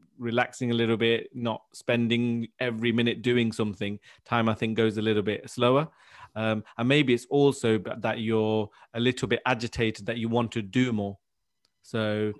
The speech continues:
you know, you want to try and fit your Quran in, you wanna fit some reading in, you wanna fit some speaking to brothers in. So because you're trying to fit so much in, I think that makes it go quicker. Um, and then there's Taraweeh to fit in as well, obviously.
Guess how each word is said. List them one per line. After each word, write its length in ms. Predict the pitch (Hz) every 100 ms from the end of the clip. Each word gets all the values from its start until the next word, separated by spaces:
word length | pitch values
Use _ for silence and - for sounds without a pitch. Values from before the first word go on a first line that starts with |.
| -
you 80 | 117
know, 60 | 113
you 120 | 110
want 220 | 113 110
to 120 | 117
try 200 | 107 110
and 100 | 107
fit 140 | - 120
your 140 | 117
Quran 500 | - 113 123 117 110
in, 180 | 113 110
you 80 | 107
wanna 160 | 107 104
fit 240 | - 113
some 180 | 107 107
reading 400 | 120 120 117 117
in, 300 | 117 117 110
you 80 | 107
wanna 140 | 107
fit 200 | 117 117
some 240 | - 110
speaking 460 | 107 - 120 - 113
to 100 | 110
brothers 560 | 95 117 117 113 104 - - - 143 -
in. 460 | 113 110 110 107 - -
So 160 | - 117
because 280 | 120 143 135
you're 80 |
trying 220 | 131 139 123
to 60 |
fit 280 | 117 160 -
so 180 | 131 123
much 240 | 117 -
in, 240 | 135 110 117
I 60 | 113
think 280 | - 131 113
that 160 | 123
makes 360 | 123 127 127 -
it 120 | 120
go 180 | 131 127
quicker. 460 | 127 143 - 170 - _ _ _ _ - _ _
Um, 300 | - 110 110
and 120 | 120 127
then 140 | 135
there's 140 | 123
Taraweeh 440 | - 127 120 123 123
to 80 | 113
fit 240 | 117 107
in 120 | 113
as 140 | 107 107
well, 160 | 117
obviously. 560 | 110 110 107 - 107 101